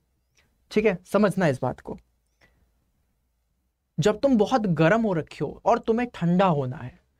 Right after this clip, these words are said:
तो तुम्हें ठंडा होने के तुम दो तरीके से ठंडे हो सकते हो। या तो खुद जाओ और फ्रिज के अंदर बैठ जाओ, डायरेक्ट ठंडे हो रहोगे, डायरेक्ट रेफ्रिजरेंट, प्राइमरी रेफ्रिजरेंट तुमको ठंडा कर रहा है, ओ हो हो हो,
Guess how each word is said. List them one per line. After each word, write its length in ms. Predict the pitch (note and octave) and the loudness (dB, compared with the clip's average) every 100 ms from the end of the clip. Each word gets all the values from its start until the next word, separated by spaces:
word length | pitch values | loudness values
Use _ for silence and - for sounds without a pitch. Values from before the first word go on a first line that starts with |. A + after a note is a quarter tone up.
| _ _ G3 | _ _ -4
तो 60 | |
तुम्हें 320 | F#3 G3+ B3 A#3+ | 0 2 0 0
ठंडा 340 | - E3 F#3+ A#3 | 0 2 4 2
होने 340 | G3+ F#3+ F3+ | 0 -4 -6
के 120 | A#3 | -8
तुम 340 | A#3 - A3+ A3+ | -8 -2 -2 0
दो 240 | E3+ A3+ | 2 2
तरीके 340 | A3+ F3 E3+ | 2 -4 -4
से 120 | F3 F#3+ | -8 -8
ठंडे 280 | D#3 C#3+ | -8 -8
हो 140 | C3+ C3 | -8 -10
सकते 320 | C3 B2+ - | -14 -16 -16
हो। 140 | E3 E3+ _ _ _ _ _ _ _ _ - | -18 -20 _ _ _ _ _ _ _ _ -6
या 280 | C#3+ F#3+ G#3 | 2 4 4
तो 300 | G#3+ A#3+ A#3 _ _ _ _ _ _ _ _ - | 0 -6 -6 _ _ _ _ _ _ _ _ -2
खुद 240 | A3+ A3+ | 0 2
जाओ 320 | G3 G#3 A3+ | 4 4 2
और 280 | - G3 F3+ - | 2 0 0 0
फ्रिज 200 | F3 E3 | 0 2
के 100 | E3+ | 2
अंदर 260 | D#3+ D#3 | 2 2
बैठ 300 | C#3+ B2+ - | 0 -2 -6
जाओ, 220 | - - _ _ _ _ - | -16 -18 _ _ _ _ -4
डायरेक्ट 440 | D#3 G3 A3+ A#3 F#3 | 0 2 2 0 -4
ठंडे 320 | - D#3+ C#3+ | -4 0 0
हो 180 | B2+ C3 | 0 -2
रहोगे, 360 | B2+ C3+ - | -4 -10 -12
डायरेक्ट 460 | D3+ F#3 A3+ A3+ G#3 | -2 2 4 2 2
रेफ्रिजरेंट, 600 | F#3 F3+ G#3 F3 E3 D#3 | -2 -2 0 2 2 0
प्राइमरी 420 | G#3+ A#3+ C4 C4+ | 0 2 4 2
रेफ्रिजरेंट 540 | B3 A3 G#3+ G#3 G#3 F#3+ | 2 2 2 2 2 -2
तुमको 200 | F#3 F#3 | -2 -2
ठंडा 320 | F3 D#3+ D#3 | 0 2 2
कर 180 | D3+ C3+ | 2 0
रहा 120 | C3+ | 0
है, 60 | |
ओ 220 | - G#3 F3+ | 2 4 4
हो 160 | D3+ | 4
हो 180 | C3+ D3 | 0 -4
हो, 340 | C#3 E3+ D#3+ | -6 -12 -14